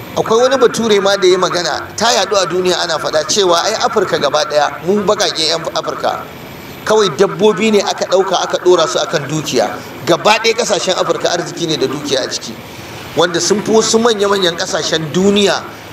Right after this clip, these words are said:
arziki. Ƙasa ɗaya a cikin ƙasashen Afirka, wallahi za ta fi ɗaya daga cikin manya-manyan ƙasashen Turawa arzikin ƙasa.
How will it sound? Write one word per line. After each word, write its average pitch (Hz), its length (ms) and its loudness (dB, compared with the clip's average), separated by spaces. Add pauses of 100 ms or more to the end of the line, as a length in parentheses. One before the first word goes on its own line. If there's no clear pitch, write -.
(240)
arziki. 165 400 -2 (200)
Ƙasa 220 400 0
ɗaya 240 240 4
a 208 60 -2
cikin 190 220 -4
ƙasashen 165 420 -4
Afirka, 135 420 -4 (520)
wallahi 165 500 4
za 165 140 0
ta 165 140 -2
fi 160 140 -2
ɗaya 180 300 6
daga 175 180 0
cikin 165 240 -4
manya-manyan 160 500 0
ƙasashen 143 440 -4
Turawa 143 480 2 (300)
arzikin 160 520 0
ƙasa. 110 280 -2